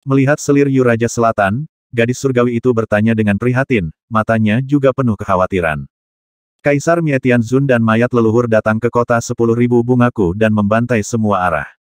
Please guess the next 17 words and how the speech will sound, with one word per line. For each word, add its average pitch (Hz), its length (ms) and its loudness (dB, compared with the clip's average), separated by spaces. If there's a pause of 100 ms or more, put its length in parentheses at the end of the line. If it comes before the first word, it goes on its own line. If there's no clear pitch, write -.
(520)
Akhirnya 147 560 0
aku 139 240 0
melarikan 120 480 0
diri. 87 400 -2 (140)
Lu 160 240 4
Fan, 87 400 -4 (160)
di 151 160 -2
mana 143 320 2
dia? 98 320 0 (160)
Sekarang 139 480 -2
hanya 135 240 0
dia 135 240 0
yang 131 160 2
bisa 113 240 -2
menghentikan 113 640 -2
pembunuhan 120 480 0
itu." 90 400 -6